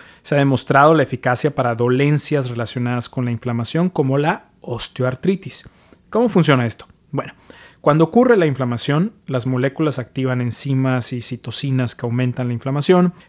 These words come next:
pero la curcumina inhibe la liberación de estas moléculas, reduciendo la cascada inflamatoria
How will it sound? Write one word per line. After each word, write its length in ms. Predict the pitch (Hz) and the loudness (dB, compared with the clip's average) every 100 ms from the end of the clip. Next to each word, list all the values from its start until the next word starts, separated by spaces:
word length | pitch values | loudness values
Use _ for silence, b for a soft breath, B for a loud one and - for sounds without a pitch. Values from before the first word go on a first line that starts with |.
| _ | _
pero 160 | 156 147 | 0 2
la 120 | 147 | 2
curcumina 600 | 151 143 156 170 165 - | 0 2 2 4 4 2
inhibe 520 | 160 156 165 165 156 143 | 0 4 4 4 4 2
la 140 | 131 | 0
liberación 580 | 127 127 123 - 127 117 | 0 0 -2 -2 -2 -2
de 60 | |
estas 240 | 113 131 139 | -4 -8 -4
moléculas, 680 | 151 165 160 127 - - _ _ - | 2 0 0 -14 -14 -18 _ _ -16
reduciendo 580 | 156 127 131 123 147 151 | -8 -4 -2 0 0 0
la 140 | 147 - | -2 -4
cascada 400 | 120 - 135 135 | -6 -2 -2 -2
inflamatoria 760 | 123 120 117 165 175 190 | -4 -8 -2 2 4 4